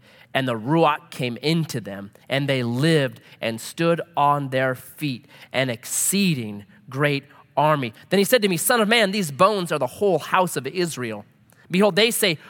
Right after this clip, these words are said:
"Our bones are dried up, and our hope is lost. We are indeed cut off.'"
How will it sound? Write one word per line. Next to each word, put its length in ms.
"Our 140
bones 340
are 120
dried 280
up, 200
and 120
our 60
hope 200
is 120
lost. 520
We 220
are 220
indeed 280
cut 200
off.'" 520